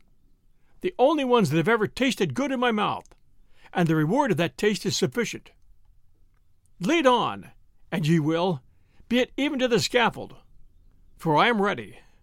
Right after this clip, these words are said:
And there it was, you see. A man is a man, at bottom.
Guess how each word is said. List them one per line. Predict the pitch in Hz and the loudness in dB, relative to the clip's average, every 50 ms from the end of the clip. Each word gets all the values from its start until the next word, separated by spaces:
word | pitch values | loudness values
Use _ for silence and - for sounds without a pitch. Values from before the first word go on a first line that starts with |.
| _ _ _ _ _ - _ _ _ - _ _ _ _ _ _ _ _ _ _ _ _ _ _ _ _ _ _ _ _ _ _ _ - | _ _ _ _ _ -20 _ _ _ -20 _ _ _ _ _ _ _ _ _ _ _ _ _ _ _ _ _ _ _ _ _ _ _ -6
And | 143 123 131 160 | -4 -2 0 2
there | 196 233 | 2 2
it | 226 175 | 0 2
was, | 175 247 254 208 147 113 98 - - - | 2 2 2 2 0 -2 -4 -8 -10 -6
you | 185 151 | -6 -4
see. | - - 185 208 233 185 - _ _ _ _ _ _ _ _ _ _ _ - | -4 -2 -2 -2 -2 -4 -8 _ _ _ _ _ _ _ _ _ _ _ -10
A | - | -8
man | 139 170 202 247 277 269 | -6 -4 -2 -2 0 0
is | 190 160 | 0 0
a | 220 | 0
man, | 214 214 214 220 214 185 139 - - - - | 0 0 0 0 0 -2 -2 -4 -8 -12 -8
at | - 156 113 - | -6 -6 -2 0
bottom. | 185 208 208 185 160 - - | 2 2 2 2 0 -2 -8